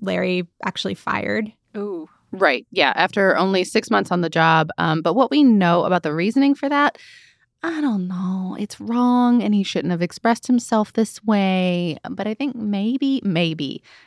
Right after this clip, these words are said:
Speaker 3: it's not as bad as it looks. Like, maybe he's got kind of the spirit of the right thing to do. I don't know. I, I, I'll never know the full truth of it, but, like, on its face, it doesn't seem as bad.
Speaker 2: Okay, this sounds interesting. Um, I don't know about this. So what actually happened?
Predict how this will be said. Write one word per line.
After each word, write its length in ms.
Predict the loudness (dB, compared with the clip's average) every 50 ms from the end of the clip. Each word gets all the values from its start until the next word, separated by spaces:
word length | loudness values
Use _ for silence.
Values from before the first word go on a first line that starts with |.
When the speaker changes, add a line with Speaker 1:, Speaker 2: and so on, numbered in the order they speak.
| _ _ _
Speaker 3:
it's 220 | -8 -8 -4 -2
not 240 | 0 0 2 2 2
as 140 | 0 -2 -2
bad 300 | _ -2 0 0 2 0
as 140 | 0 0 0
it 120 | -2 -2
looks. 680 | -2 -2 -2 -2 -2 -4 -8 -14 -20 -18 -18 -18 -18 -18 -18 -6 -6
Like, 160 | -6 -2 0
maybe 240 | 0 0 0 0 0
he's 180 | -2 -2 -4
got 220 | -2 -2 -2 -2 -4
kind 200 | -4 -4 -4 -4
of 80 | -4
the 80 | -4 -6
spirit 540 | -8 -10 -10 -8 -6 -4 -4 -4 -4 -2 -2
of 160 | -4 -4 -6 -8 _
the 140 | -2 0 0
right 360 | 0 2 2 2 2 0 -2
thing 360 | -4 -4 -2 0 0 0 0
to 160 | 0 -2 -4 -4
do. 520 | -4 -2 -2 0 2 2 2 2 0 0 0
I 100 | 0 0
don't 140 | 0 0 0
know. 140 | 0 -2 0
I, 140 | 0 0 0 0
I, 120 | -2 -4 -4 -4 -2 2
I'll 180 | 4 4 4 4
never 240 | 2 2 2 2 2
know 140 | 2 2
the 100 | 2 0
full 180 | 0 -2 -4 -4
truth 240 | -2 -4 -4 -4 -2
of 120 | -2 -2
it, 140 | -2 -2 -2
but, 100 | -2 -2
like, 160 | -2 0 0
on 100 | 0 0
its 140 | 0 -2 0
face, 280 | 2 2 4 4 2 2
it 60 | 0
doesn't 240 | 0 0 -2 -4 -6
seem 340 | -6 -4 -2 -2 -2 -2 -6 _ _ -14 -12 -10
as 160 | -12 -12 -12
bad. 480 | -6 -4 -2 0 0 0 0 -2 -2 -6 _ _ _ -8
Speaker 2:
Okay, 280 | -6 -4 -4 -6 -6 -8 _ _ _
this 160 | -12 -10 -10
sounds 400 | -6 -4 0 0 2 2 0 0
interesting. 500 | -2 -4 -6 -10 -12 -10 -10 -8 -8 -6 -2
Um, 380 | 0 2 2 2 2 0 -2 -2 0 2
I 80 | 4
don't 120 | 4 6 6
know 100 | 4 4
about 220 | 4 0 -2 -2
this. 200 | -4 -4 -4 -4
So 400 | -8 -14 -4 -2 -2 0 -2 -4 -8 _ _ _
what 280 | -4 -2 -2 -2 -4 -4
actually 320 | -6 -8 -6 -6 -6 -4
happened? 480 | -4 -4 -6 -6 -8 -10 -10 -10 -12